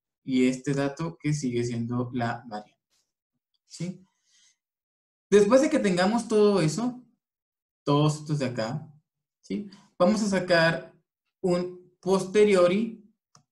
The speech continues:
y una evidencia. Lo más prudente es primero sacar la evidencia,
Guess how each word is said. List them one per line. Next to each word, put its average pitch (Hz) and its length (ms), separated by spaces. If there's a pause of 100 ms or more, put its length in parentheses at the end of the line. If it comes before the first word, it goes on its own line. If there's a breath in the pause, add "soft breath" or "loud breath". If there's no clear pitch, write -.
(120)
y 185 280
una 139 460
evidencia. 156 960 (1400)
Lo 180 220
más 151 220
prudente 160 340
es - 80
primero 135 320
sacar 110 360
la 113 100
evidencia, 135 800